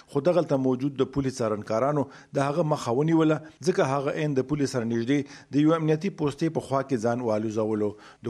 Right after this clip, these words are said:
کومې له وجې چې د دوه کسانو ټپي کېدو سره سم د امنیتي پوستې یو دیوال او دغلته موجود څلور ګاډي هم په جزوي توګه اغېزمنه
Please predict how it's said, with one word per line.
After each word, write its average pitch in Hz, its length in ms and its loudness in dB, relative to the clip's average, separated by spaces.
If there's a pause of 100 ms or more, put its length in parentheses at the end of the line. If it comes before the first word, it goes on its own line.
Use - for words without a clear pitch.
کومې 139 240 2
له 120 100 4
وجې 139 200 0
چې 120 120 -6
د 117 140 -2
دوه 127 180 -2
کسانو 123 400 -4
ټپي 107 240 -10
کېدو 120 340 0
سره 110 240 -2
سم 143 180 -2
د - 440 -4
امنیتي 151 420 -2
پوستې 143 320 -2
یو 131 160 0
دیوال 135 340 2 (200)
او 139 260 2
دغلته 156 380 0
موجود 143 280 -2
څلور 123 300 2
ګاډي 127 300 0
هم 147 120 -6
په 123 140 -2
جزوي 151 240 -2
توګه 135 300 0
اغېزمنه 110 440 -4